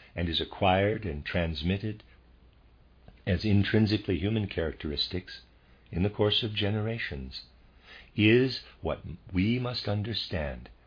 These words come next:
by the term original sin. And now we come to something different again. Something entirely new entered humanity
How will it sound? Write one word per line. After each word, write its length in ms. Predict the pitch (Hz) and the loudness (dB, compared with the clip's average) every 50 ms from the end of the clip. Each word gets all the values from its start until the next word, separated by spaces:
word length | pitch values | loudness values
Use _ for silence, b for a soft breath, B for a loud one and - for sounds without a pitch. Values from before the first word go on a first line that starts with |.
| - - | -10 -6
by 100 | 80 76 | -4 -4
the 120 | 78 87 | -4 -4
term 280 | - - 87 76 73 78 | -4 -4 -6 -6 -4 -6
original 460 | 71 67 67 60 - 73 71 73 76 | -6 -8 -10 -10 -10 -10 -10 -8 -6
sin. 400 | - - - 69 62 60 60 - - - - _ - - _ - - - - - _ _ _ - B B B B B B | -6 -6 -6 -6 -8 -8 -12 -14 -18 -20 -20 _ -20 -20 _ -20 -20 -20 -20 -20 _ _ _ -20 B B B B B B
And 100 | 92 98 | 6 8
now 100 | 107 110 | 8 8
we 100 | 117 123 | 8 6
come 240 | 123 - 117 113 113 | 4 4 4 4 6
to 60 | 113 | 4
something 420 | - - 110 98 98 - 110 110 | 4 4 2 2 2 2 0 2
different 300 | 95 95 - - 98 92 | 2 0 0 0 -2 -2
again. 420 | 98 98 113 120 117 95 73 67 - - - - - - - - _ _ - - B B B B | -2 0 0 2 2 0 0 -4 -8 -16 -20 -20 -20 -20 -20 -20 _ _ -20 -20 B B B B
Something 380 | - - 110 104 - 120 110 | 0 2 2 2 2 2 2
entirely 480 | 110 110 - - 92 85 85 85 92 95 | 2 0 0 -2 -2 0 0 0 0 0
new 460 | 95 98 110 123 135 131 95 78 - - | 2 2 2 2 2 2 2 0 0 -2
entered 320 | - 92 98 120 113 107 104 | -2 -2 -2 -2 -2 -4 -4
humanity 680 | 117 117 107 82 76 76 73 71 - 85 87 95 - | -2 -2 -2 -2 -2 -4 -6 -6 -6 -6 -6 -6 -8